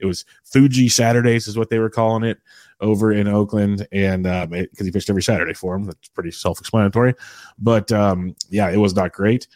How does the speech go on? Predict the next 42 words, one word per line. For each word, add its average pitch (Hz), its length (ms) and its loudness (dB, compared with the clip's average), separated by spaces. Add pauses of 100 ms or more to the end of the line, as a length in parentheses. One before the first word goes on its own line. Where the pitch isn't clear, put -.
(300)
People 110 300 4
even 98 160 4
said 98 220 2
when 98 100 2
he 90 60 0
came 95 180 0
over 92 300 2 (160)
from 90 260 0
Japan 95 420 -2
that 92 100 -4
he'd 92 120 -2
be 87 140 -4
built 92 420 -6
better 90 240 -6
for 92 180 -4
the 87 100 -2
bullpen 113 420 -2
potentially, 120 420 2
just 107 160 0
with 87 80 -8
his 92 120 0
arsenal. 123 560 0 (380)
And 107 120 2
we're 113 100 4
about 120 140 4
to - 80 -10
find 110 260 2
out. 104 80 6
He'll 95 80 4
be 95 120 4
available 98 280 4
starting 90 240 0
Wednesday 98 320 2
out 104 60 2
of 101 60 0
the 98 60 -4
pen. 107 360 0 (260)
Hopefully 95 380 0
it's 87 100 -6
a 90 60 -6
better 92 240 -2
situation 113 720 0